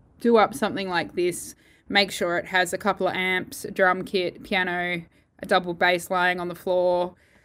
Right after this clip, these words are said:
And then if you could stick an elephant in there." <laughs> And then she showed me all these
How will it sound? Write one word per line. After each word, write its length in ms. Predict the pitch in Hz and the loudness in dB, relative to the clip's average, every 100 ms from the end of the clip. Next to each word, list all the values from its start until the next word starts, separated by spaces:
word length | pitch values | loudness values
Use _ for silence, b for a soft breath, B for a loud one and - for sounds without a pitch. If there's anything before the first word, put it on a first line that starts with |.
| b - | b -8
And 240 | 202 196 | -2 2
then 400 | 196 190 185 185 - - | 2 2 0 -4 -6 -8
if 160 | 208 214 | -6 -4
you 60 | |
could 200 | 214 202 | -2 -2
stick 340 | - - 214 220 | -4 -6 -2 0
an 100 | 196 | 0
elephant 420 | 190 285 220 160 | 0 0 -2 -4
in 140 | 180 | -6
there." 240 | 175 175 214 - | -4 4 4 4
<laughs> 120 | - - | 4 10
And 240 | 285 277 | 12 12
then 280 | 269 262 269 | 10 8 8
she 160 | 262 | 6
showed 300 | 233 233 214 | 6 8 8
me 360 | 220 208 202 208 b b b b b | 8 6 4 2 b b b b b
all 200 | 196 214 | 2 4
these 580 | 214 208 202 196 - - | 4 2 2 -4 -10 -12